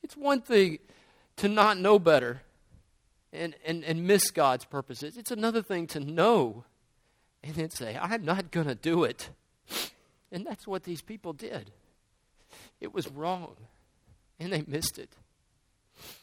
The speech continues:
And so when they asked me to come share today, I thought, you know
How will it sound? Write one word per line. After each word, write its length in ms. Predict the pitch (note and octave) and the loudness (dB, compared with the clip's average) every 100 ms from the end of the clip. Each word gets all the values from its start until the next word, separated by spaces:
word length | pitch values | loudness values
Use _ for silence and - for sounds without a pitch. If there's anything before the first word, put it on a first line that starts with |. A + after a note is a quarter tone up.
| _ _ _ | _ _ _
And 100 | C3+ | -14
so 160 | - D#3 | -8 -6
when 140 | C3+ | -6
they 160 | C#3+ D#3+ | -6 -6
asked 240 | F3+ - | -8 -8
me 60 | D3 | -12
to 80 | C3 | -10
come 180 | D3 | -12
share 280 | B2 - C3+ | -10 -6 -6
today, 340 | A#2+ G#2 A2+ A2 | -6 -12 -12 -12
I 60 | |
thought, 320 | B2+ - B2+ - | -14 -16 -16 -18
you 60 | D#3 | -18
know 200 | C#3 | -16